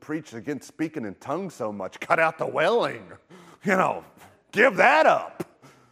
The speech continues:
Speak in tongues, cut out the yelling and crying. But, uh,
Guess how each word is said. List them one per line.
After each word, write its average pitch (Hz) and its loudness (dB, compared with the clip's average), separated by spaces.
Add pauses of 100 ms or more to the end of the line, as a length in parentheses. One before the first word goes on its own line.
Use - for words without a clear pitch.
(240)
Speak - 0
in 185 0
tongues, 294 2 (160)
cut 339 6
out 302 4
the 190 4
yelling 285 4
and 147 -2
crying. 285 4 (1300)
But, 190 2
uh, 147 -6